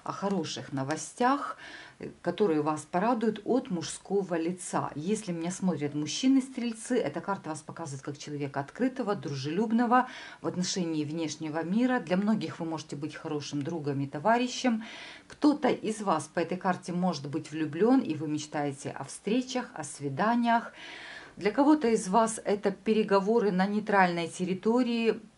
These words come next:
в благоприятной обстановке. Вы с кем-то ведете дружескую беседу.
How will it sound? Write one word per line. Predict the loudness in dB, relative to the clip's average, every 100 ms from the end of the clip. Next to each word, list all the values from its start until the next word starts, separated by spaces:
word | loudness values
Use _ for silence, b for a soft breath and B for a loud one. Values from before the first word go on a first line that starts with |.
| _ _ _ -10
в | -4
благоприятной | 0 2 2 2 4 6 4 4 -2
обстановке. | 0 -4 -6 -4 0 4 4 2 0 -2 -2 B B B -2
Вы | -2
с | -2
кем-то | -2 -2 -2
ведете | -4 -2 -2 -2
дружескую | -6 -4 -4 -8 -6 -6
беседу. | -4 -6 -6 -2 -2 -2 -4